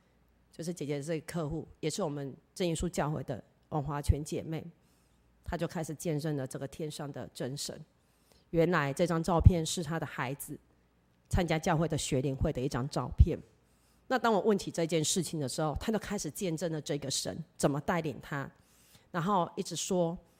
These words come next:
然后呢，她是一个台湾的华侨，她嫁到印尼去，而且嫁在真耶稣教会的家庭。然后呢，她的先生却背叛她，又娶了别的女人。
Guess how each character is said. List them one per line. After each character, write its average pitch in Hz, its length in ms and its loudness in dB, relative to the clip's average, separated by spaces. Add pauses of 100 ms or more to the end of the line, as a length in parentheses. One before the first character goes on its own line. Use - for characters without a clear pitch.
(220)
然 185 160 2
后 202 120 4
呢， 170 360 2
她 180 120 0
是 185 180 -2
一 170 120 0
个 151 300 0 (240)
台 160 160 -2
湾 156 140 2
的 156 100 0
华 127 260 -2
侨， - 300 -2 (1040)
她 196 140 -2
嫁 175 200 2
到 170 180 2
印 175 140 2
尼 131 120 -2
去， - 400 -4
而 202 80 2
且 160 100 0
嫁 160 220 2
在 160 180 0
真 196 280 4
耶 190 80 6
稣 185 160 4
教 165 220 6
会 156 140 6
的 139 80 2
家 147 260 0
庭。 - 200 8 (800)
然 175 120 2
后 208 200 4
呢， 175 160 4
她 208 120 -6
的 190 100 2
先 185 220 -2
生 170 220 0
却 180 200 4 (120)
背 175 160 2
叛 143 260 0
她， 131 320 -6 (600)
又 151 240 0
娶 139 220 2
了 131 60 2
别 139 160 2
的 143 120 2
女 131 180 -2
人。 98 160 -6